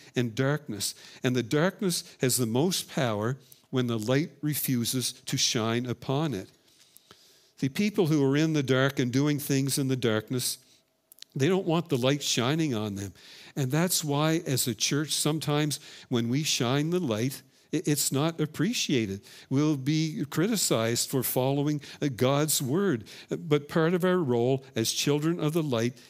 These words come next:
is to shine the light in the darkness. And many people won't like that. But as Christians, that's our goal. That's our purpose, to shine the light of Christ.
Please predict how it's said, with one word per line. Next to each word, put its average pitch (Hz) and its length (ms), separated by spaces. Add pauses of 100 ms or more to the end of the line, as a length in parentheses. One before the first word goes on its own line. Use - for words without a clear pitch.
is 131 180
to 143 120
shine 160 560
the 127 100
light 113 320 (160)
in 151 300
the 135 100
darkness. 135 680 (300)
And 135 280
many 170 300
people 170 560
won't 139 360
like 147 360
that. 104 340 (1080)
But 123 100
as 135 160
Christians, 165 500
that's 135 400
our 131 140
goal. 123 580
That's 131 400
our 160 180
purpose, 151 600 (140)
to 120 100
shine 147 500
the 131 100
light 117 300
of - 160
Christ. 120 560